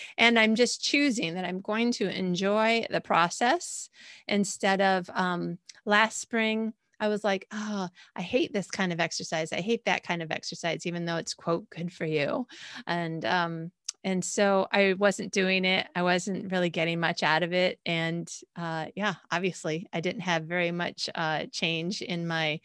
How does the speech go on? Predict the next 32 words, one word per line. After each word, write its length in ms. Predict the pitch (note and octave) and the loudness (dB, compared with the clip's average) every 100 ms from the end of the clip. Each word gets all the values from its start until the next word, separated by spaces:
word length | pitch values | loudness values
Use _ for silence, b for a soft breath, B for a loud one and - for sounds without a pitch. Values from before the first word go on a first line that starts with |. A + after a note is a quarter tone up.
| B B B | B B B
physicality, 640 | A3 F#3 F3+ G3+ G3+ F3 E3+ | -2 0 2 4 4 4 2
except 640 | C4 - - C4 A#3+ - - b b b | -2 -4 0 2 2 -2 -10 b b b
for 120 | - | -4
reasons 400 | G3+ A#3 G#3+ G#3+ | 4 6 6 4
I 100 | G3+ | 4
can 180 | F#3+ G3 | 4 2
barely 380 | F#3 G#3 G#3+ G3 | 4 6 8 6
understand. 640 | G3 F3+ - A3 G3+ F3+ - | 4 0 -2 0 2 0 2
I 140 | G3 | 4
did 380 | F#3 - C#4+ C4 | 2 4 6 8
<laughs> 160 | C4 G3+ | 6 6
manage 600 | B3+ C4 F#3 F3+ F3 - B B B B | 6 6 6 2 0 -8 B B B B
to 120 | A3 | 4
run 220 | A3 A3 | 6 6
my 140 | G#3 F#3+ | 4 4
half 300 | G3+ G3+ - | 4 2 2
marathon 640 | G3 G3+ G3+ F#3+ F3+ F3 | 2 2 2 2 2 0
in 220 | F3+ F3+ | -2 -4
September 680 | F3 G3+ F#3+ G3+ F#3+ E3+ E3+ - - - - | -4 -6 -4 0 2 2 0 -4 -14 -16 -6
in 140 | - G3 | 0 2
the 120 | F3+ | 2
woods, 420 | F3+ E3+ E3+ - | 2 2 0 -4
you 120 | F#3+ F3 | -4 -2
know, 120 | E3 | -2
in 120 | E3+ | -4
the 80 | E3 | -4
fields, 460 | - E3+ D#3+ - - | -4 -2 -2 -6 -6
uh, 200 | D#3 D3+ | -4 -4
behind 400 | D#3+ D#3 E3+ E3 | -6 -6 -6 -4
my 100 | D#3 | -4
apartment, 540 | D#3 E3+ - D#3+ D#3 | -4 -4 -4 -6 -6
not 240 | F3+ D#3+ | -4 -4